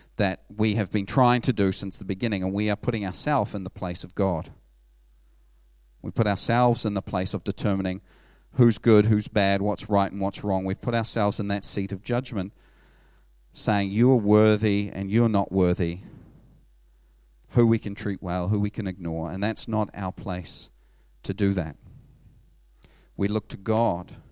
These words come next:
and we receive from Him. That's been the Christian cry throughout history, is that we don't get to tell God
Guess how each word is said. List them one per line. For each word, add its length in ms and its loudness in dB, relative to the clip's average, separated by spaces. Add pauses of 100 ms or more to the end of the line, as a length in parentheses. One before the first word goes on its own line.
(580)
and 80 -6
we 80 0
receive 640 -2
from 500 -4
Him. 460 -6
That's 220 -6
been 260 -4 (380)
the 80 -4
Christian 600 -2 (220)
cry 400 4
throughout 420 -2
history, 680 -6 (140)
is 200 -6
that 400 -2 (480)
we 180 2
don't 280 4
get 240 -4
to 420 2
tell 260 0
God 460 2